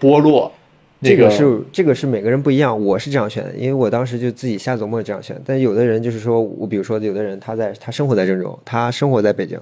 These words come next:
Speaker 2: 他对这个当下他自己的城市足够了解，有几十年的经历，那他从，就，就把这个城市，我这个，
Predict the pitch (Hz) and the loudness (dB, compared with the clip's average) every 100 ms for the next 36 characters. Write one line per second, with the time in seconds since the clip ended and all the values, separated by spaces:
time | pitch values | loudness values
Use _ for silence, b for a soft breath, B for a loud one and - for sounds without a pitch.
0 | - 135 139 120 117 107 123 127 135 101 | -6 0 2 2 2 0 0 0 -2 -4
1 | - 131 - 110 98 104 104 120 101 - | -6 -6 -2 -2 -2 -6 -4 -4 -4 -8
2 | 76 95 90 110 139 113 92 90 98 - | -16 -18 -6 0 4 4 2 -2 -4 -6
3 | 101 120 113 120 98 107 104 95 b b | -6 -2 0 0 0 -4 -6 -8 b b
4 | b - 120 127 127 120 - 107 110 - | b -8 -6 -4 -4 -6 -10 -8 -8 -12
5 | _ 139 113 _ 147 127 110 90 139 113 | _ -6 -6 _ -4 -2 -2 -2 0 0
6 | - 104 113 123 98 - 104 92 - _ | -2 -4 0 0 0 0 0 0 -2 _
7 | _ _ - 120 101 95 | _ _ -6 0 0 -2